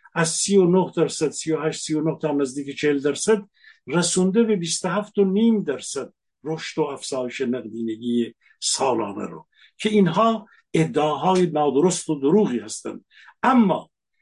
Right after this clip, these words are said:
تأکیدشون این بود و در این میزه گرد کسانی اومدن گفتن راه حل این نیست که شما، که بانک مرکزی تا این حد در واقع تصاحب بکنه، تمرکز ایجاد بکنه، نقدینگی رو از بانک ها بگیره،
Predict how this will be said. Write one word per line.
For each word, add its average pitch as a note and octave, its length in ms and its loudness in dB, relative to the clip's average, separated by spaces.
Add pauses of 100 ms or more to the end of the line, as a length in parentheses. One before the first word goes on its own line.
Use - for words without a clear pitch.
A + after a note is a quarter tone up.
(460)
تأکیدشون G#3+ 800 -2
این A3 240 2
بود F#3 260 -2
و D#3+ 60 0
در D#3 120 -2
این E3+ 120 -4
میزه D3+ 320 -6
گرد G#3 320 -2 (160)
کسانی G3+ 460 2
اومدن F#3 400 0
گفتن F#3 420 -4
راه D#3 380 -2
حل G3+ 340 -2 (380)
این G#3 240 -2
نیست A3+ 500 2
که D3 100 -4
شما، C#3 500 -2 (540)
که F#3+ 120 2
بانک E3 340 0
مرکزی D#3+ 540 -4
تا G3 340 -2
این C4+ 240 6
حد F#3 320 -2 (540)
در D3+ 120 0
واقع D3 320 -2
تصاحب D#3 560 -2
بکنه، F#3 480 -2 (260)
تمرکز C#3+ 600 0
ایجاد F3+ 380 0
بکنه، E3+ 460 -2 (320)
نقدینگی D#3 640 0
رو G3 100 6
از C#3 200 0
بانک C#3+ 260 -4
ها D#3+ 180 0
بگیره، F3 600 0